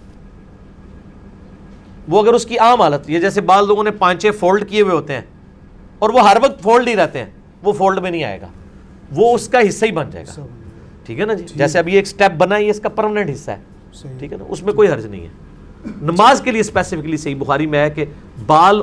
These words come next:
Speaker 1: اور کپڑے سمیٹنے سے منع کیا۔
Speaker 2: ٹھیک ہے۔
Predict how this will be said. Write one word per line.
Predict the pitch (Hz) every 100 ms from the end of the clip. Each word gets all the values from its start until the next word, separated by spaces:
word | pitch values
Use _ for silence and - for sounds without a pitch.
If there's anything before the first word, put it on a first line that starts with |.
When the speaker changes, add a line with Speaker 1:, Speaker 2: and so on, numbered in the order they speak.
| -
Speaker 1:
اور | 170 160 160 160 156 151 - -
کپڑے | 160 180
سمیٹنے | 143 147 143
سے | 143
منع | 131 110 95
کیا۔ | 85 294 254 - -
Speaker 2:
ٹھیک | 143
ہے۔ | 139